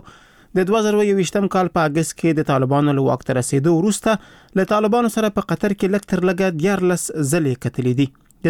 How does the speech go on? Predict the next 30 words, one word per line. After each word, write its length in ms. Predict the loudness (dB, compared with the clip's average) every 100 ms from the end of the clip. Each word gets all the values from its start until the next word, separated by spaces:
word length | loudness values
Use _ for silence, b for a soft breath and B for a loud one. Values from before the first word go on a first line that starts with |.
| -2
دغې 200 | 0 2 2
ادارې 460 | 2 2 2 2 0
لخوا 300 | -2 0 0
ویل 240 | 2 0
شوي 300 | 0 0 0
چې 140 | 0 -2
په 120 | 0
دغو 220 | 0 0
اسنادو 380 | 0 0 0 0
کې 120 | 0
ورته 260 | 0 0 -2
څرګنده 420 | -4 0 0 0 0
شوې 180 | -2 0
چې 140 | -2 -2 B B B B -2
کاناډایي 440 | 0 2 0 0
چارواکو 540 | 0 0 2 0 0 0
له 100 | 0 0
طالبانو 380 | 0 0 0 0
سره 200 | -2 0
پر 180 | -2
کومو 280 | -2 0 2
موضوعاتو 540 | 2 0 2 0 0 -2
خبرې 380 | 0 0 0 0
کړي 200 | 0 2 2 0
او 60 |
د 100 | 0
طالبانو 600 | -2 0 0 2 2 2
ځواب 280 | 0 -2 -2
څه 120 | -2
و. 160 | 0